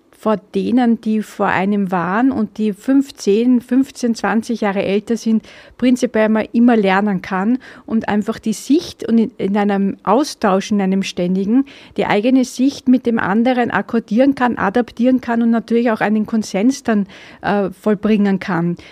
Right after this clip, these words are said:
eine, einen zusätzlichen Aspekt erfährt, sowohl die eine als auch die andere Seite.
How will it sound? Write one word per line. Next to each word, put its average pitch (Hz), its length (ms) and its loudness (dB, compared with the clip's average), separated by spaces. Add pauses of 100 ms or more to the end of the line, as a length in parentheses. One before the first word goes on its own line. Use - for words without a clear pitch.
(120)
eine, 196 400 0
einen 196 480 -2
zusätzlichen 240 560 -2
Aspekt - 540 -2
erfährt, 180 540 -2
sowohl 220 340 -2
die 240 120 -2
eine 214 260 2
als 233 120 -2
auch 214 120 -6
die - 120 -4
andere 185 400 -2
Seite. 170 480 -6